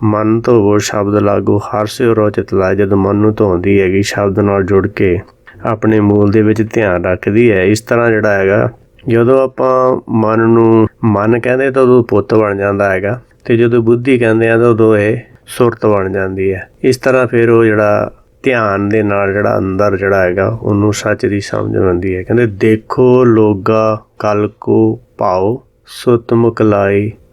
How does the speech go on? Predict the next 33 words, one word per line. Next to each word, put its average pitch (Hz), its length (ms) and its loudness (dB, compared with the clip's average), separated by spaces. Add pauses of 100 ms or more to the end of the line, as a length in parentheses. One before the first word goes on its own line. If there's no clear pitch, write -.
ਆਪਣੀ 113 440 0
ਮਾਉ 92 440 0
ਰਹਾਓ।" 101 460 0 (280)
ਭਗਤ 135 320 -2
ਕਬੀਰ 139 240 2
ਜੀ 131 200 0
ਕਹਿੰਦੇ 120 340 0
ਆ 131 100 0
ਕਿ 131 360 2 (240)
"ਲੋਕ 117 400 4
ਓਏ 120 280 4
ਦੇਖੋ 117 560 0 (280)
ਕਲਯੁੱਗ 120 480 2
ਦਾ 110 200 0 (300)
ਵਤੀਰਾ 110 680 0 (260)
ਕਿ 127 140 0
ਜਿਹੜਾ 127 320 0 (220)
ਪੁੱਤਰ 147 420 0
ਹੈਗਾ, 101 300 -2
ਉਹਨੇ 127 440 2
ਆਪਣੀ 120 320 -2
ਮਾਂ 104 480 0
ਜਿਹੜੀ 107 280 2
ਮੁਕਲਾਈ 104 640 0
ਹੋਈ 92 340 0
ਹੈਗੀ 95 280 -8
ਆ।" - 100 -8 (480)
ਜਦੋਂ 120 300 0
ਤੁਸੀਂ 127 260 -4
ਸਮਝਦੇ 123 540 0
ਆ 107 120 0
ਕਿ 117 160 -4
ਜੇ 113 460 2